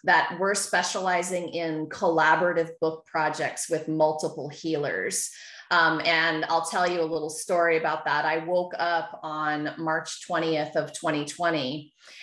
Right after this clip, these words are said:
and I had been building Brave Healer Productions for about five years at that point, but I also had my physical therapy business, and it was, um, hard to transition. I didn't want to, and I was running those two businesses and thinking, "Oh,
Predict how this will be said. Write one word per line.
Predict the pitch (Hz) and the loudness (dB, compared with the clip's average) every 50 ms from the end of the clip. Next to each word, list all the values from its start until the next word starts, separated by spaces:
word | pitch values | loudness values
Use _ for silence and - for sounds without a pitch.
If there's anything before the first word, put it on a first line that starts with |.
| - | -2
and | - 165 | 0 2
I | 170 | 2
had | 165 185 214 202 185 | 4 4 2 2 2
been | 202 196 196 185 196 | 2 0 0 2 4
building | 185 180 180 190 202 220 220 214 | 6 6 8 6 4 2 0 0
Brave | 190 185 175 170 170 | 2 2 0 0 0
Healer | - 180 175 170 | -2 -4 -2 -2
Productions | 165 - 175 156 156 151 151 - - 165 156 160 - | -4 -4 -4 -4 -4 -4 -6 -6 -6 -6 -6 -6 -4
for | - - 160 160 156 | 0 2 4 4 4
about | 156 151 151 143 - - - | 4 4 2 2 0 -2 -4
five | - 160 156 151 147 - 156 | -2 0 0 0 0 -2 -2
years | 165 170 165 170 180 175 | 0 2 2 2 2 0
at | 175 160 - | -4 -4 -4
that | 156 135 - - - - | -4 -4 -4 -4 -8 -8
point, | 165 147 131 - - | -6 -6 -6 -6 -2
but | - 160 147 | 0 2 4
I | 156 - - - | 2 2 2 4
also | 175 180 196 240 254 - - 214 170 | 4 4 4 4 2 0 0 -2 -2
had | - - 165 147 147 147 147 | -2 -2 -2 0 0 -2 -2
my | 143 151 | -6 -6
physical | 151 - 170 147 - 165 151 - 151 156 | -2 -2 -2 -2 -2 -4 -4 -4 -4 -2
therapy | - 226 220 220 214 214 - 170 156 | 0 2 2 2 2 0 -2 -4 -4
business, | 151 147 139 147 147 - - 107 - - - | -2 -2 -2 -2 -2 -4 -6 -6 -6 -2 -2
and | 175 156 | -2 0
it | 151 - | 0 2
was, | 160 165 160 160 - - - - - - - - - - | 2 2 0 0 -6 -10 -14 -20 -20 -20 -20 -20 -8 0
um, | - 165 160 156 156 151 151 151 - - - | 4 4 4 4 4 0 -2 -6 -8 -10 -8
hard | - - 214 190 170 165 165 165 - | 0 4 6 8 8 8 6 4 2
to | - 233 | -2 -4
transition. | - - 254 220 226 226 214 247 320 - - - 285 233 196 165 | -2 0 2 2 2 2 2 0 0 0 0 0 0 0 0 0
I | 156 156 160 160 | 0 -2 -2 -2
didn't | - 175 160 170 185 185 - - | -2 -2 -2 -2 -4 -10 -10 -4
want | 196 202 233 269 285 254 254 | 2 4 4 4 4 2 -2
to, | - - 196 180 175 170 | -2 0 2 2 4 4
and | 160 156 | 4 4
I | 160 | 2
was | 156 165 170 170 | 0 0 0 0
running | 170 175 170 165 175 185 185 | 0 0 2 2 0 -2 -2
those | 185 185 190 190 - - | -2 -2 -2 -2 -6 -6
two | - 214 190 175 | -4 -4 -2 0
businesses | 170 185 202 202 214 226 220 220 - 190 156 151 156 | 2 2 2 2 0 -4 -4 -4 -2 -2 -2 -2 -2
and | 165 151 156 160 | -2 -2 -2 -2
thinking, | 175 175 165 170 170 156 151 - | -2 -4 -4 -4 -4 -6 -4 0
"Oh, | - 175 180 185 196 196 196 190 185 185 | 2 4 4 6 6 4 4 2 0 -2